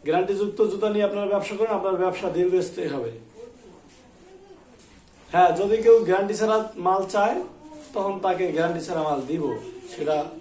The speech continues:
বলে দিব। কিন্তু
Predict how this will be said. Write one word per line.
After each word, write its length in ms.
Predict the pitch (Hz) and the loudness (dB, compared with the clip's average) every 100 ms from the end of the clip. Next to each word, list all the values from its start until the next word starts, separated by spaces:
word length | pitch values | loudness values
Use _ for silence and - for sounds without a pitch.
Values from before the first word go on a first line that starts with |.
| - - - 139 | -18 -20 -8 -2
বলে 220 | 143 127 | -2 -2
দিব। 140 | 120 113 117 - - - - 349 349 330 392 370 359 320 339 - - - - - | -8 -10 -14 -16 -18 -18 -18 -18 -20 -20 -16 -16 -16 -18 -18 -18 -18 -18 -12 -4
কিন্তু 500 | 180 185 185 180 | -4 0 0 0